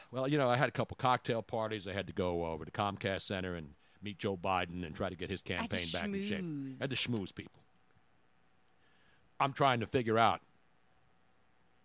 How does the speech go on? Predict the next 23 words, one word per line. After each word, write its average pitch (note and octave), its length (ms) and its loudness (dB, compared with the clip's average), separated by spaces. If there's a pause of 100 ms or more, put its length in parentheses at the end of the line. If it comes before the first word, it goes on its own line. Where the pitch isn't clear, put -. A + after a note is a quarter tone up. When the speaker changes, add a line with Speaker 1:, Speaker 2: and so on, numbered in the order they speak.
(680)
Speaker 1:
should D3 180 0
I D3+ 60 2
do D#3+ 220 2
this D#3+ 180 2
during C#3+ 260 2
the G#2+ 340 -4 (560)
baseball B2+ 440 0
playoffs? A#2+ 540 4 (760)
They C#3+ 80 6
don't F#3 180 4
want, D3 240 2
baseball F3 340 4
doesn't C3+ 240 4
want A#2 340 4
any G#2 200 -4
of F#2+ 60 -2
this G2+ 120 -4
stuff A2 200 0
to G#2 60 0
happen G#2 340 4
during G2 260 0
the E2+ 80 -6
postseason. A2 640 -4